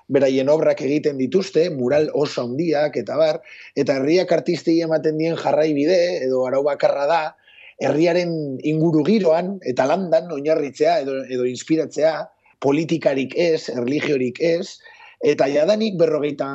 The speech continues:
hamalau mural egin dituzte, eh, hau da, mural bat hamar biztanleko, eta espektakulo bat da. Eh, eh, topatu albo duzue interneten,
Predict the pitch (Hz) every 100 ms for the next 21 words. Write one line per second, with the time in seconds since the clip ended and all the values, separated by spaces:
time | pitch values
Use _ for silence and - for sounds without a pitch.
0 | 139 135 - 143 170 208 175 139 190 214
1 | 143 139 165 139 160 190 - 160 202 -
2 | 127 131 135 156 156 160 - - - -
3 | _ 139 147 165 165 165 - 147 160 170
4 | 147 - 175 160 135 156 220 - - -
5 | - _ 156 143 151 139 127 147 123 160
6 | - 175 170 165 131 120 113 117 95 -
7 | 127 127 127 117 123 117 - - 135 151
8 | 151 180 160 156 143 127 156 143 127 120
9 | 139 151 160 196 196